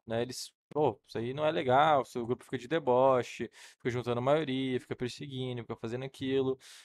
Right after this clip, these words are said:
o que não é mentira. Então, assim, eles não fazem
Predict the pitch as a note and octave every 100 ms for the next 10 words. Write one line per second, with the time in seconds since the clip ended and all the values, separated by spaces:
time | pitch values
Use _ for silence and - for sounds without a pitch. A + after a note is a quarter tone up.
0 | _ - - D#3+ D#3 D#3 D3+ D3+ E3 F3+
1 | F#3+ G#3+ - A#3 A#3+ D#3+ A#2+ F3 G#3 G3+
2 | F3 F3+ - F#3+ G3+ F3+